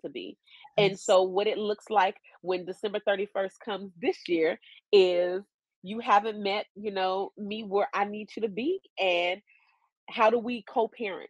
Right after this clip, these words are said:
Speaker 1: Now the
Speaker 2: Yeah.
Speaker 1: conversation is, can we sit
Speaker 2: Yeah.
Speaker 1: down and have a conversation about co-parenting? Our
Speaker 2: Mm-hmm.
Speaker 1: youngest is ten, and we got, still got work to do in these trenches to get these boys to where they need to be. And so
Speaker 2: Yeah.
Speaker 1: what does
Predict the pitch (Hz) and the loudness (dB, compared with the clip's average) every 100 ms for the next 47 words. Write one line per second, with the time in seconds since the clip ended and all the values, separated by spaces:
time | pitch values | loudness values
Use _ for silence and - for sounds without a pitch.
0 | - 190 202 254 247 262 233 220 214 - | -6 2 4 4 2 -2 -4 -2 -4 -4
1 | 202 185 - 208 190 196 196 262 214 196 | -6 -8 -8 -6 -6 -4 -2 0 0 -4
2 | 190 190 175 180 - 175 180 180 165 185 | -4 -6 -6 -6 -6 -6 -6 -6 -6 0
3 | 160 151 - 170 - 143 131 - 147 - | 2 2 2 -2 -2 -6 -6 -6 -6 -6
4 | - - - 180 175 185 196 220 - 254 | -14 -18 4 8 8 6 2 0 -4 -10
5 | - - 165 185 233 - _ - - - | -10 -8 -6 -6 -10 -14 _ -20 -12 0
6 | 185 175 175 170 214 208 175 - - 208 | 4 4 2 -4 -2 0 0 0 -4 2
7 | 196 190 196 - 202 208 202 208 - - | 2 2 -2 -4 -8 -6 -4 -8 -10 -6
8 | 208 208 214 - 190 202 214 220 190 190 | -6 -6 -12 -10 -8 -8 -6 -8 -4 2
9 | 214 214 220 196 208 208 214 233 - 226 | 6 6 4 2 2 2 0 -6 -4 -4
10 | 196 185 - _ - - - 190 202 - | -4 -4 -10 _ -20 -6 -2 4 6 6
11 | 220 214 | 4 2